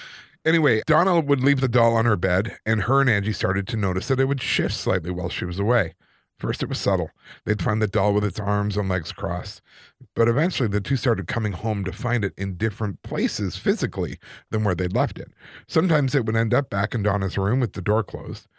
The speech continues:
Sometimes it would be leaning against the dining room chair. And one time, they even found the doll kneeling, which, because it was stuffed with rags, they claimed was an impossible pose for it to hold.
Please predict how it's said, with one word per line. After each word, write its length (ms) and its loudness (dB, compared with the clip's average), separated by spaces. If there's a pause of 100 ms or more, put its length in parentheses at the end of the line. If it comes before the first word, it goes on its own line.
(180)
Sometimes 480 0
it 60 0
would 140 -4
be 100 2
leaning 320 2
against 340 -2
the 120 -4
dining 280 -2
room 160 -2
chair. 400 -4 (440)
And 160 0
one 160 2
time, 360 0
they 60 0
even 340 -2
found 280 -2
the 80 0
doll 340 0
kneeling, 720 -2
which, 440 -2 (380)
because 240 0
it 80 0
was 100 -4
stuffed 280 0
with 100 0
rags, 500 2
they 280 -2
claimed 380 -2
was 160 -2
an 100 -2
impossible 500 -6
pose 280 -4
for 120 -6
it 100 -10
to 60 -10
hold. 380 -2